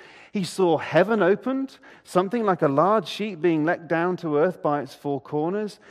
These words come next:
It contained all kinds of four-footed animals, as well as reptiles and birds.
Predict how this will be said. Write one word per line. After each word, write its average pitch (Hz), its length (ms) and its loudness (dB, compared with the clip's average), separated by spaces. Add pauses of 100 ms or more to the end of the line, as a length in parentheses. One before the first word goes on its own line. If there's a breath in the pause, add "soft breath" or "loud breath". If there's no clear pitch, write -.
(160 loud breath)
It 165 160 -8
contained 175 520 0
all 208 180 4
kinds 202 380 -2
of 156 100 -6
four-footed 175 580 -4
animals, 180 520 0
as 123 160 -6
well 147 180 2
as 151 160 0
reptiles 151 600 -2
and 127 120 -4
birds. 156 540 -2